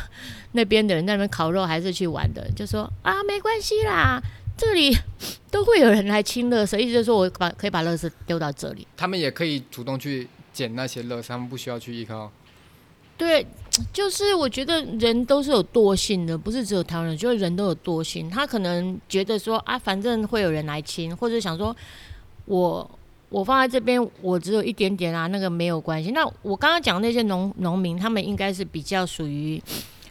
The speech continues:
Speaker 1: 没有那方面的知识，想说：“啊，这个多久会，会，可能会被，
Speaker 2: 生物分解。
Speaker 1: 对，分解掉什么的，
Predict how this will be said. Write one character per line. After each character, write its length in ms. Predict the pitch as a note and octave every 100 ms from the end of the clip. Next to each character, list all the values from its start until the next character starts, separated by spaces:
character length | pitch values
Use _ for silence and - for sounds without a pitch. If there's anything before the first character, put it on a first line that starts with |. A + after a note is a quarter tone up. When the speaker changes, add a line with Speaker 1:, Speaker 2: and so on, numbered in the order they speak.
| - -
Speaker 1:
没 320 | G#3 G#3+ G#3+
有 440 | B3 G#3 F3 E3 D3+
那 160 | A#3 G#3+
方 160 | G#3
面 160 | G3+ F#3+
的 80 | E3
知 260 | - F3
识， 320 | F3 - D3 -
想 200 | - E3
说 80 | A3
：“啊， 140 | C#4 C4
这 120 | C4
个 80 | G#3+
多 200 | G#3+ G#3+
久 200 | F3+ D#3+
会， 580 | G3 F3+ F3 E3 D#3+ - - - -
会， 440 | - G3 F3+ E3+ C#3+
可 120 | -
能 140 | D3 -
会 100 | F#3+
被， 260 | G3+ F3+
Speaker 2:
生 20 | D3+
物 40 |
分 0 |
解。 60 | -
Speaker 1:
对， 200 | A3+ E3+
分 240 | F#3+ F#3
解 140 | F3 C3+
掉 260 | F3+ C#3+
什 160 | - -
么 120 | - -
的， 100 | -